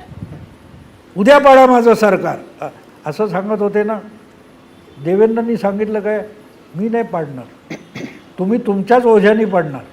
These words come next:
बरोबर आहे. सांगण्याचा हेतू असा मित्रांनो,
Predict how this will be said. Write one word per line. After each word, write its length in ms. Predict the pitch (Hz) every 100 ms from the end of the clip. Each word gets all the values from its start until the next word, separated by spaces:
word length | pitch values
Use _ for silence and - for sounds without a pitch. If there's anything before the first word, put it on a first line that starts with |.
| - - _ - - - - - -
बरोबर 280 | 160 226 202
आहे. 220 | 175 - - - - - -
सांगण्याचा 460 | 165 220 254 262
हेतू 360 | 220 170 185 247
असा 200 | 214 214
मित्रांनो, 480 | 196 165 170 170